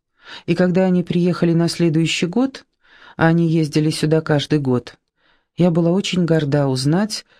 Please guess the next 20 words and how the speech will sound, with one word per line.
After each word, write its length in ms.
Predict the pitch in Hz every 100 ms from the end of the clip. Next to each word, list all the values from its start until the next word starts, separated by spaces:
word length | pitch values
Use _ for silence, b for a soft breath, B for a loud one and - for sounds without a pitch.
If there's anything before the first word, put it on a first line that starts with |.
| b
что 220 | - -
он 160 | 180 202
вышел 340 | 151 165 175 160
из 160 | -
партии. 580 | - 135 120 - - - - _ B B B B B
Думаю, 340 | 160 220 220 208
Ж 180 | 175 202
П 180 | 240
это 160 | 233 185
пошло 600 | - 175 - 185 185 165 -
очень 300 | 185 - 190
на 180 | 180 180
пользу, 520 | - 135 120 117 113 - B B B B
потому 300 | - 175 214
что 200 | 202 190
у 20 |
него 260 | 185 185 214
освободилось 840 | 202 - 165 165 165 190 180 - -
много 340 | 165 170 165
времени. 540 | 160 143 120 110 104